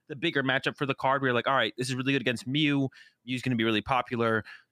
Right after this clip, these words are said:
and we can beat Empoleon." So we all hit a couple Empoleons, I think. I hit one, but I think everyone else hit one or two, so it helped for that, uh, as well. And, uh, yeah, overall, I'm, I'm, like, as long as I get, like, felt like I got close to top eight, that's when I'm like, "Okay, this was, like, I feel like I had,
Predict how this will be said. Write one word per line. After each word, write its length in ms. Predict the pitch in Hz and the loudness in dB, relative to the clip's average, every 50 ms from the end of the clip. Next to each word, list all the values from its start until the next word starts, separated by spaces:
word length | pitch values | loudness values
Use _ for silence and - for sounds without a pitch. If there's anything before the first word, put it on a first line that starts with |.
| _ - | _ -6
and 300 | 196 208 202 196 190 151 | -4 -2 -2 0 0 0
we 100 | 139 - | -2 -2
can 280 | - - 143 139 139 | -2 -2 -2 -2 0
beat 200 | 123 139 82 104 | -2 -2 -2 -2
Empoleon." 460 | 117 113 - 123 123 120 123 123 127 - | -4 -2 0 0 2 2 2 2 0 0
So 100 | 131 120 | 0 0
we 60 | 120 | 0
all 100 | 123 127 | 2 2
hit 140 | 147 131 123 | 2 0 0
a 20 | |
couple 320 | - 135 123 - 123 117 | 0 -2 -4 -2 -2 -4
Empoleons, 420 | 107 - 117 110 110 117 120 113 - | -2 0 0 0 2 0 0 0 0
I 60 | 123 | -2
think. 220 | 117 123 120 - | -2 -2 -2 -2
I 40 | 123 | 0
hit 160 | 143 143 104 | 0 0 0
one, 280 | 104 104 107 110 113 107 | 0 0 0 2 2 2
but 100 | 110 104 | 2 0
I 40 | 101 | 0
think 120 | 110 104 | 2 0
everyone 200 | 104 98 104 101 | 0 0 0 0
else 180 | 95 101 - - | 0 -2 -2 -6
hit 100 | 110 - | -8 -6
one 160 | 101 104 101 | -4 -2 -2
or 80 | 98 95 | -2 -2
two, 300 | - - 110 107 117 117 | -2 -4 -2 -2 -2 -2
so 320 | - - 92 90 92 95 - _ _ _ _ _ | -2 -2 0 0 -2 -4 -6 _ _ _ _ _
it 100 | - 120 | -10 -4
helped 220 | 117 127 120 - - | -4 -4 -4 -4 -4
for 100 | - 107 | -4 -2
that, 340 | 101 101 101 107 - - - | 0 2 0 0 -2 -2 -2
uh, 160 | 107 101 104 98 - - - - - - _ _ _ _ - | 0 0 0 0 -4 -10 -20 -20 -20 -20 _ _ _ _ -6
as 220 | 120 113 107 98 110 | -4 -4 -4 -2 0
well. 260 | 139 170 190 185 180 | 2 2 2 2 2
And, 100 | 175 196 | 2 2
uh, 40 | 202 | 2
yeah, 160 | 202 170 151 | 2 2 2
overall, 420 | 185 175 185 175 170 165 - - _ - | 2 2 4 4 4 2 2 -2 _ -4
I'm, 220 | 131 143 147 - - _ | -2 -2 -2 -6 -8 _
I'm, 240 | 117 131 135 135 127 - | -4 -2 0 -2 -2 0
like, 400 | 135 123 120 113 - - - - _ _ _ _ _ _ _ _ _ _ _ _ 143 | 0 0 0 0 -4 -10 -16 -16 _ _ _ _ _ _ _ _ _ _ _ _ -6
as 80 | 147 | -4
long 100 | 185 196 | -2 0
as 80 | 190 175 | 0 0
I 60 | 156 | 0
get, 180 | 143 165 - 143 | 0 0 0 0
like, 180 | 135 117 - | -2 -2 0
felt 160 | - 143 139 | -2 -2 0
like 80 | - 131 | 0 0
I 40 | 117 | 0
got 200 | 117 110 - - | 0 -2 -4 -6
close 380 | - - 123 110 123 - - | -4 -2 -2 0 0 -2 -4
to 100 | - - | -6 -6
top 300 | 120 - 113 104 - - | -4 -2 -2 -2 -2 0
eight, 180 | 95 104 117 - | 0 0 0 0
that's 220 | 110 110 110 - | 0 -2 -2 -2
when 100 | - 117 | -2 0
I'm 120 | 113 110 104 | 0 2 2
like, 220 | 98 95 - - | 0 0 0 -2
"Okay, 220 | 113 113 - 120 107 | -4 -4 -2 0 0
this 220 | 104 107 - - | 0 0 -2 -4
was, 80 | 113 104 | -2 -2
like, 160 | 107 107 - | -2 0 0
I 60 | 107 | -2
feel 160 | 113 - 123 117 | -2 -2 -2 0
like 160 | 113 107 - | 0 0 0
I 100 | 101 104 | 0 0
had, 380 | 98 101 107 107 101 95 92 | 0 0 0 0 0 0 -2